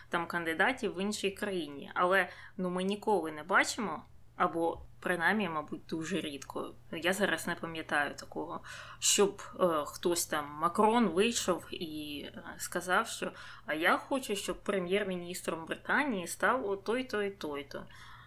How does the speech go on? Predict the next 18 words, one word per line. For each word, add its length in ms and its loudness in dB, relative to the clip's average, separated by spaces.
Або 640 2
канцлер 520 2
Німеччини 840 -8
вийшов 400 0
і 40 -2
сказав, 440 -2
що 420 -4
"давайте 440 2
от 220 -4
в 40 2
Америці 480 2
проголосують 1040 -2
за 320 2
цього, 520 -2
а 140 2
не 140 -2
за 120 -4
того". 400 -4